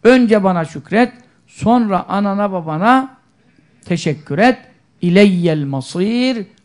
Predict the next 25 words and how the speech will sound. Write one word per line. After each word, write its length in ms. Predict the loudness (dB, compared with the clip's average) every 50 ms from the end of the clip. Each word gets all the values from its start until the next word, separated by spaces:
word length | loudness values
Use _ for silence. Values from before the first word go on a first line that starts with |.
| _ _
Varış 280 | 0 2 2 2 2 2
ancak 420 | 2 2 2 2 0 -2 -2 -2
banadır. 560 | -2 0 0 0 0 2 2 2 2 2 0 -4 -8 _ _ _ _ _ _ _ _ _ -4
Ben 340 | 0 0 0 0 -2 -4 -4
huzurumda, 880 | -4 -4 -4 -4 -4 -4 -4 -4 -4 -4 -4 -2 -2 -2 -2 -4 -8 -12 _ _ _ _ _ _ _ _ _
e, 80 | -18 -18
kullarıma, 840 | -8 -6 -4 -2 0 0 0 0 0 -2 -2 -2 -2 -2 -4 -6 -8 _ _ _ _ _ _ _ _ _ _ _ -16
e, 240 | -16 -14 -14 -6
bu 140 | -2 -2 0
hesapları 480 | 0 0 -2 -4 -4 -2 -4 -4 -4 -4
sorarım. 480 | -4 -2 2 4 4 4 4 2 -4 -10 -16 _ _ _ _ _ _ _ _ _ _ _ _ _ _ _ _ _ -12
Anasına 420 | -10 -8 -10 -10 -8 -10 -10 -10
babasına 340 | -8 -10 -10 -10 -10 -10 -10
iyilik 340 | -8 -6 -6 -6 -8 -8 -6
mi 100 | -4 -4
yaptı, 280 | -4 -6 -8 -14 -14
kötülük 420 | -12 -12 -10 -8 -8 -8 -10 -10 -8
mü 80 | -8
yaptı, 260 | -6 -8 -8 -10 -16
itaat 420 | -20 -10 -6 -4 -4 -4 -6 -8 -12
mı 80 | -14
etti, 280 | -14 -14 -16 _ -20 -20 -20 _ _ _ _ _
isyan 360 | -14 -14 -12 -4 -2 -2 0 0
mı 140 | -2 -4
etti? 380 | -4 -6 -8 -10 -10 -10 -10 -12